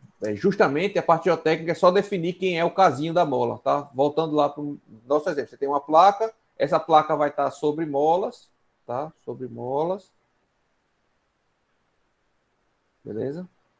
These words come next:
E a função do geotécnico aqui é dizer quem é esse K, tá? Aí o geotécnico me diz quem é esse K, eu modelo a minha laje sobre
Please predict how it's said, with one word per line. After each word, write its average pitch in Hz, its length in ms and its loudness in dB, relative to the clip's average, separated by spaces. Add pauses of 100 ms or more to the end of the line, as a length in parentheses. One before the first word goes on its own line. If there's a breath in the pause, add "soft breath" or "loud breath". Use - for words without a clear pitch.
(540)
E 214 240 2
a 220 60 8
função 196 600 -2
do 196 220 2
geotécnico 185 640 2
aqui 190 360 -2
é 208 80 2
dizer 185 320 -4
quem 185 220 -8
é - 40 -6
esse 185 160 -12
K, 175 240 -10 (600)
tá? 120 340 -6
Aí 117 160 0
o 147 100 4
geotécnico 156 560 0
me 156 100 -6
diz 151 220 -4
quem 160 120 -10
é 160 40 -6
esse 202 160 -10
K, 208 380 0 (580)
eu 175 460 0 (400)
modelo 147 800 4
a 123 80 -2
minha 147 220 -6
laje 196 500 0
sobre 143 640 -6